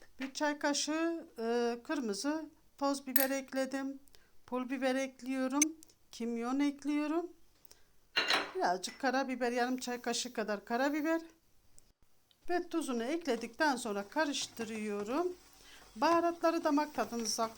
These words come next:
göre ayarlayın lütfen. Ama biraz baharatlı olması güzel olur. Üstünde hem şık durur hem lezzet verir.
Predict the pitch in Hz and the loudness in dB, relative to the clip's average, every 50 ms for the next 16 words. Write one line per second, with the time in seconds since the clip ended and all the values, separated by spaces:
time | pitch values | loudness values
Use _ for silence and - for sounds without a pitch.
0 | - - - 233 202 196 208 208 - - 208 214 226 233 233 226 233 226 226 220 | -14 -10 -6 -4 -2 -2 -2 -2 -2 -2 0 0 2 2 2 4 4 2 2 2
1 | 220 220 226 233 - - - 311 349 359 349 - - - - - - - - - | -2 -4 -6 -8 -6 0 2 4 4 2 0 -4 -12 -16 -16 -16 -16 -12 -6 -2
2 | 262 277 294 285 311 320 320 302 294 - 302 294 285 294 294 294 302 294 - 294 | 2 2 2 2 2 2 2 2 2 4 4 6 6 6 6 6 4 2 2 2
3 | 277 269 277 277 262 233 220 - - - 285 285 269 247 - 285 269 262 233 208 | 2 4 4 2 2 0 0 -2 -2 -4 -6 -6 -6 -4 2 2 2 2 2 0
4 | 202 208 233 285 339 359 330 285 - - - 240 226 226 220 247 269 269 254 262 | -2 0 0 0 0 0 -2 -4 -6 -8 -8 -6 -6 -4 -2 -2 -2 0 0 -2
5 | 254 247 247 - - 320 320 - - 311 302 330 330 311 302 311 277 262 254 240 | -2 -2 -4 -4 -4 -6 -8 -10 -8 -6 -2 -2 -2 0 2 2 2 2 2 0
6 | 247 247 - 285 294 285 - - 226 220 226 247 320 403 | 0 0 0 -2 -2 -2 -2 -2 -2 -2 0 2 0 0